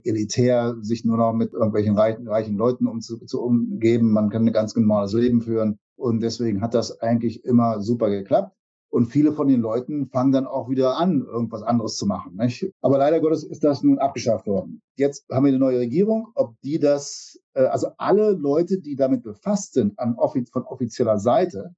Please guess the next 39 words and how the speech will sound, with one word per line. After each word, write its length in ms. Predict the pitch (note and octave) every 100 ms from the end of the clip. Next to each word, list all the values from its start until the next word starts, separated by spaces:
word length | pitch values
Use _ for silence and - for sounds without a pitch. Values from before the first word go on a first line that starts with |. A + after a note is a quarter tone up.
| _ _ _ _ _ _ _ _
sind 280 | A2 C#3+ F3+
sich 220 | F#3+ F#3
einig. 560 | - D#3 G3 - - -
Die 120 | A#2+
haben 160 | B2 C#3
auch 260 | F#3 F#3 F#3+
immer 160 | C#3+
wieder 160 | A#2 A2
mich 200 | B2+ C3+
dann 200 | C#3 A2+
kontaktiert, 600 | B2+ G2+ F#2 D#3+ G3 F#3+
weil 100 | B2+
sie 100 | G#2+
wissen, 220 | C3+ C#3+
ich 80 | A#2+
habe 100 | C3
da 100 | A#2+
viele 200 | B2+ A#2+
von 140 | A#2
diesen 160 | G#2 F#2
Kunden 300 | D3+ G#3 -
und 80 | G3+
haben 160 | C3+ C3+
gefragt, 400 | B2 C3 C#3 - -
naja, 300 | A#2+ C#3 C3+ _ _ -
was 200 | - G#2
machen 180 | C3 F3+
wir 80 | G#3
denn 100 | B2
jetzt? 320 | G2+ - - -
Weil 240 | A2 A2+
die 160 | G2+ B2+
sind 160 | C#3
ja 100 | C#3+
damit 220 | C3 C3 A#2
beauftragt 540 | A2+ B2 - C#3 B2+
worden, 320 | C3 C#3+ C3
auch 340 | C3 B2+ C3 -
letztendlich 800 | A#2+ B2 - B2 C3 B2+ -